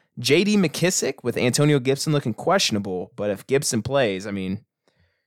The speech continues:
s-, hopefully maybe spite Tim, you know, McKissick's favorite person in the whole world.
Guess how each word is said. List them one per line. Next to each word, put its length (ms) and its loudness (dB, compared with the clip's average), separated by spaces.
s-, 220 -4
hopefully 380 2
maybe 200 2
spite 380 0
Tim, 380 -4
you 140 -8
know, 160 -8
McKissick's 580 -8
favorite 460 -6
person 400 -4
in 140 -10
the 60 -12
whole 200 -12
world. 260 -10